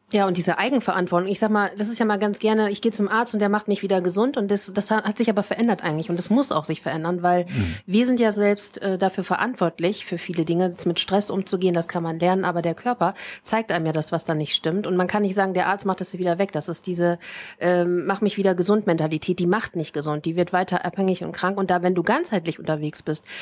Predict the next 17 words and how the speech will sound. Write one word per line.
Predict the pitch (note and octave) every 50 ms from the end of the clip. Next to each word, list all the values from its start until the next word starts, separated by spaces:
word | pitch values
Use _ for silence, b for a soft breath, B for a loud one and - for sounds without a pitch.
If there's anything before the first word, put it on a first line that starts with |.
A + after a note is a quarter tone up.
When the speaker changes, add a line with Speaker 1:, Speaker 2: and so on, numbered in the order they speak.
| B B B
Speaker 1:
willst | F#3 F3+ -
du | G3+
deine | F#3+ F#3 F#3+ F#3 F3+ F#3+ - - F3
Patienten | - F#3 F3+ - F#3 F#3+ G3+ F#3
ja | F#3 F3+
wahrscheinlich | F3+ F3+ - F#3 F3+ F#3+
auch | - - -
dazu | F#3+ E3+ - - - D#3
bringen, | F3 F3+ G3+ A3+ B3+ B3 -
liebevoll | G3 F3+ G3+ G3+ G3+ A3 G#3+ - - A3 G#3+
irgendwo | G3+ - G3 G3 G#3 G3+ F#3+ G#3
auf | F#3+ - - -
irgendeine | - G3 F#3+ F#3+ F#3 G3
Art | G3 G3+
und | G3 F#3
Weise | F3+ F3+ F3+ F3+ F#3 F3+
sie | F3 F#3 F#3+ F#3